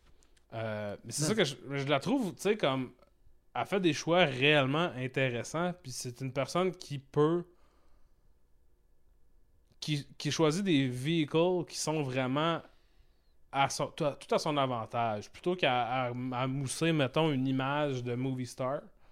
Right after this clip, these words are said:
Speaker 1: elle mousse une image d'actrice. Puis même Harley Quinn, que je trouve que, tu sais, veut, veut pas, le ton de ça est tout de même énervé, là. C'est, c'est un
Speaker 2: Ouais,
Speaker 1: peu
Speaker 2: ouais.
Speaker 1: épuisant, là, tu sais, puis c'est un, c'est, c'est pas vraiment dans la subtilité, ce qu'elle fait, là.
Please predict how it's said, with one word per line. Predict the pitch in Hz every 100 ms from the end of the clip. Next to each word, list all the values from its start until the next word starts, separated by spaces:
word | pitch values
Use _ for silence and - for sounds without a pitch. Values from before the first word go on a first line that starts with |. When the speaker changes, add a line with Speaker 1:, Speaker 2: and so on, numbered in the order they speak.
| - _ - - - _ - - -
Speaker 1:
elle | 113
mousse | 135 156 -
une | 123 123
image | 127 135 127
d'actrice. | 120 107 123 113 110
Puis | - 120
même | 143 226 262 151
Harley | 160 151 131
Quinn, | 165 190 175
que | 127
je | -
trouve | 151 190
que, | 147
tu | 123
sais, | 170 - - - - - - -
veut, | 120 170
veut | 165
pas, | 135 180
le | 143
ton | 131 185 202
de | 139
ça | - 180 165
est | 104 120 117
tout | - 143
de |
même | 135 156 165
énervé, | 123 123 113 110 120 180 160
là. | 151 -
C'est, | -
c'est | 117 -
un | 143
Speaker 2:
Ouais, | 147 170
Speaker 1:
peu | 123
Speaker 2:
ouais. | 139
Speaker 1:
épuisant, | 135 117 127 165 156
là, | 160
tu | 143
sais, | 147
puis | 139 -
c'est | 120
un, | 110 -
c'est, | - -
c'est | - 127 113
pas | 156 147
vraiment | 139 139 156
dans | 143 123
la | 117
subtilité, | - 117 - 113 147 180
ce | -
qu'elle | 131
fait, | - 202
là. | 180